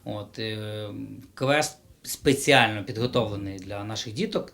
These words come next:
на ці теми, які ми проговорюємо: там, здорове харчування, мінна безпека, ментальне здоров'я і так далі. От. Ну, і у нас ще одна місія, е, із юнісеф. Ми, е, намагаємося створити діалог між, е, вчителями і,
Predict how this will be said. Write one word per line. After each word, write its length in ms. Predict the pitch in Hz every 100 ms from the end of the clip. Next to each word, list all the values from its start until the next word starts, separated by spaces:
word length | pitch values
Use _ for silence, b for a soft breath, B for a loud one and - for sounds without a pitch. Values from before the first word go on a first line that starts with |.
| -
на 420 | 127 117 113 113 -
ці 120 | 131
теми, 340 | - 143 117
які 160 | 110 113
ми 120 | 107
проговорюємо: 640 | 104 98 123 214 185 127
там, 140 | 127 101
здорове 340 | 117 180 190
харчування, 760 | 151 131 127 117 120 113 110 - B B -
мінна 360 | 107 160 156 123
безпека, 520 | 120 - 113 104 110
ментальне 560 | 101 98 135 156 143
здоров'я 320 | 113 113 110 104
і 20 |
так 160 | 104
далі. 140 | 101 - B B B B B
От. 140 | - - _ -
Ну, 200 | 202 208
і 140 | 156
у 20 |
нас 220 | 151 139 -
ще 160 | 131
одна 140 | 120 123
місія, 640 | 208 262 - 160 143 135 131
е, 220 | 123 123
із 300 | 127 120 107
юнісеф. 540 | 113 113 - 185 - - B B B -
Ми, 220 | 123 143
е, 640 | 160 160 156 143 131 127 123
намагаємося 560 | 123 131 151 143 135
створити 440 | 127 135 139 139 127
діалог 520 | 117 127 147 160 - 123
між, 420 | 127 127 - -
е, 220 | 123 117
вчителями 720 | 113 - 131 117 127 175 156 104 - b b b b _ 135
і, 580 | 123 123 123 123 123